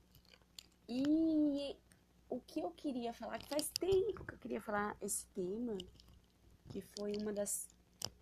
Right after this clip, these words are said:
das primeiras coisas que eu aprendi quando comecei a, a,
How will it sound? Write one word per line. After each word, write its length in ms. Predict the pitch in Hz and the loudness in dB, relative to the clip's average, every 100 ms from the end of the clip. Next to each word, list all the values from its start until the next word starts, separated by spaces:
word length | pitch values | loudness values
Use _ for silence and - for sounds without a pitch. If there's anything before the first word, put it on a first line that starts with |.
| - _ - - - - - - | -20 _ -20 -20 -20 -20 -20 -16
das 400 | 196 208 208 - | -4 -2 -2 -4
primeiras 520 | - 226 240 277 294 | -6 -8 -6 -4 -4
coisas 480 | - 254 262 254 226 | -4 -2 -2 -2 -6
que 100 | - | -6
eu 80 | 214 | -2
aprendi 800 | 214 - 208 208 190 185 202 277 - - _ - - - - | -2 -2 -4 -2 -4 -4 -4 -4 -10 -20 _ -20 -20 -12 -4
quando 140 | 202 | -2
comecei 760 | - 196 190 190 - 180 202 208 | -2 -2 -2 -2 -2 -2 0 -2
a, 220 | 175 - | -2 -6
a, 580 | - 175 175 175 170 170 | -10 -10 -8 -10 -10 -10